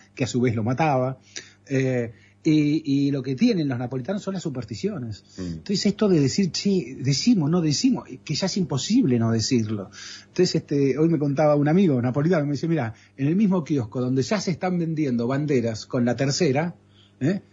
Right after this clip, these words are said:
Speaker 1: Eh, y tú dices, "No, es una locura, ¿cómo estás, ya estás anticipando la tercera?". Ya están vendiendo. En ese mismo kiosco te venden los famosos cuernitos de la, <laughs> de los
Speaker 2: Claro.
Speaker 1: amuletos de la mala suerte, de, de no seas mufa.
Speaker 2: Eh, de, de San Gennaro a Santa Maradona, digamos, es un pueblo
Speaker 1: Sí.
Speaker 2: muy creyente,
Speaker 1: Sí,
Speaker 2: o sea,
Speaker 1: sí.
Speaker 2: creyente en cábala seguramente y, y creyente en otro,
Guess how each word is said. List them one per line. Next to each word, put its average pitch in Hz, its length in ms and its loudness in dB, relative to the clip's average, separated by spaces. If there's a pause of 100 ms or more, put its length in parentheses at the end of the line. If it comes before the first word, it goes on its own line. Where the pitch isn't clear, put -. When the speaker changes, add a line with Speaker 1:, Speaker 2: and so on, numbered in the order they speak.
(140)
Speaker 1:
Eh, 123 180 -2
y 127 60 -2
tú 170 120 0
dices, 139 140 0
"No, 185 60 0
es - 140 -4
una 143 100 0
locura, 165 320 2
¿cómo 190 120 2
estás, 190 200 -4
ya 175 80 -2
estás 143 240 -6
anticipando 127 480 -4
la 135 100 0
tercera?". 120 220 -4 (160)
Ya - 220 -2
están 156 260 -2
vendiendo. 135 320 0
En 175 80 2
ese 208 200 2
mismo 196 280 2
kiosco 220 420 0 (220)
te 170 100 0
venden 180 240 2
los 151 80 0
famosos 160 300 -2
cuernitos 160 480 0
de 139 60 0
la, 120 380 -2 (140)
<laughs> - 140 -18
de 180 80 4
los 151 120 2
Speaker 2:
Claro. - 140 2
Speaker 1:
amuletos 160 320 2
de 135 80 -2
la 151 200 -4
mala 165 160 -2
suerte, 160 420 -6 (260)
de, 143 200 -4 (180)
de 156 100 -2
no 175 80 0
seas 160 200 -4
mufa. 185 480 0
Speaker 2:
Eh, 113 300 0
de, 110 200 -2
de 113 160 -6
San 120 240 -2
Gennaro 135 480 0
a 117 100 0
Santa 110 300 -6
Maradona, 110 500 -2
digamos, 98 280 -6
es 110 100 -12
un 113 120 -6
pueblo 113 260 0
Speaker 1:
Sí. 107 80 0
Speaker 2:
muy 117 80 -2
creyente, 101 720 -6
Speaker 1:
Sí, 82 160 -4
Speaker 2:
o 151 100 -2
sea, 98 280 -4
Speaker 1:
sí. 92 120 -18
Speaker 2:
creyente 110 460 -4
en 110 140 -4
cábala 117 320 0
seguramente 107 680 -8
y, 98 160 -8
y 95 120 -14
creyente 90 380 -8
en 98 60 2
otro, 95 260 -2